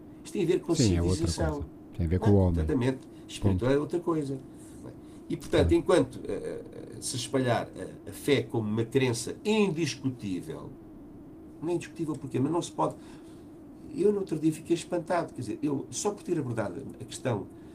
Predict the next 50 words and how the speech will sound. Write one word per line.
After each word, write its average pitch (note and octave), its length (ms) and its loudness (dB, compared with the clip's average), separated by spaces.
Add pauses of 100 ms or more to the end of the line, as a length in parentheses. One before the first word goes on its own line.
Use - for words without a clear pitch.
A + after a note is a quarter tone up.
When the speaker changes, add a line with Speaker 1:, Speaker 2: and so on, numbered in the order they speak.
(600)
Speaker 1:
de A2 60 -2
dois D3+ 200 2
sujeitos A2+ 480 -2
que - 100 -12
se - 160 0
utilizam, G#2 520 -4 (1300)
eh, - 80 -
do, D#2+ 220 -10
do G2+ 180 -8
simbolismo B2 760 2
religioso F#2+ 680 -4 (120)
para G2+ 240 -2
terem F2+ 240 -6
uma E2+ 120 -8
espécie - 380 -6
de - 60 -10
proteção G2+ 460 -6
divina, C#2+ 400 -10 (920)
caiu A#3+ 180 -2
em G#3+ 60 -2
cima A3 260 0
de G#3 60 0
mim A3 100 -4
pessoas A#3 340 -4
que - 140 -2
nem A#3+ 260 2
sabiam G#3 300 0
do G#3 60 -2
que G#3+ 60 4
é - 20 6
que G#3 100 -4
eu G#3 40 0
estava G#3 220 0
a G3 40 -2
falar. G3 380 0
Porque - 400 -16
Speaker 2:
Claro. - 160 -4
Speaker 1:
depois G#3 240 2
são G#3 160 10
pessoas G3 380 4
que - 120 -8
não G3 260 2
sabem F3+ 440 0
do - 80 -8
que - 80 -6
é F#3 40 -4
que - 80 -10
estão F3 160 0
a F3 60 2
falar. E3 360 2